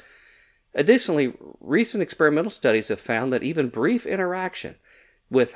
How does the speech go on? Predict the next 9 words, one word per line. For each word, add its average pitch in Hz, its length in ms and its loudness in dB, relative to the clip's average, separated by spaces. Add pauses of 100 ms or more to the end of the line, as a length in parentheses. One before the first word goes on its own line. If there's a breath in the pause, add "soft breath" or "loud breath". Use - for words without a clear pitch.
hyperlinked 165 600 -2
websites 143 580 -2
can 117 160 -6
produce 120 440 -4
notable 180 720 0
immediate 139 480 0
reductions 120 720 -6 (260 soft breath)
in 107 120 -6
concentration 127 1000 -4